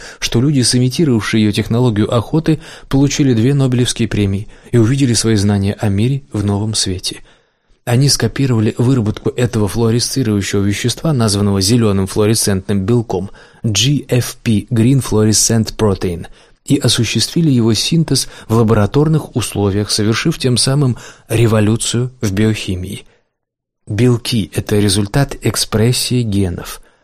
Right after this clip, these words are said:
Код Д Н К выражается в виде белков, то есть белки кодируют все команды и внутренние механизмы живых существ.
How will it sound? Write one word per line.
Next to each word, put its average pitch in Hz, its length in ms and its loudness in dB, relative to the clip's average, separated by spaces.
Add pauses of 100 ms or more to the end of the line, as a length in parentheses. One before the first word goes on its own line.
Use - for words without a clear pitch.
(280)
Код 117 420 -2
Д 107 260 2
Н 95 140 0
К 110 240 0
выражается 101 640 0
в 92 40 -2
виде 98 240 -2
белков, 101 640 -2 (240)
то 113 100 0
есть - 240 -2
белки 135 520 0
кодируют 98 560 0
все 101 220 -2
команды 107 500 0
и 120 160 -2
внутренние 101 500 0
механизмы 104 600 -2 (180)
живых 101 360 0
существ. - 600 -6